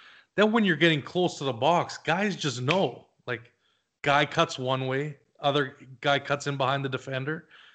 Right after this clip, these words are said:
and he gives them the ball. Like, it's that simple, and we're just not getting the simple things. And, you know, like, I didn't wanna get on Sarri because it's, you know, we brought him in with so little time, right?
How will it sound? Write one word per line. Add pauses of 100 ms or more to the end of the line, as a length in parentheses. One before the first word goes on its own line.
and
he
gives
them
the
ball.
Like,
it's
that
simple, (280)
and
we're
just
not
getting
the
simple
things.
And,
you
know,
like, (960)
I
didn't
wanna
get
on
Sarri
because
it's, (340)
you
know, (920)
we
brought
him
in
with
so
little
time, (720)
right?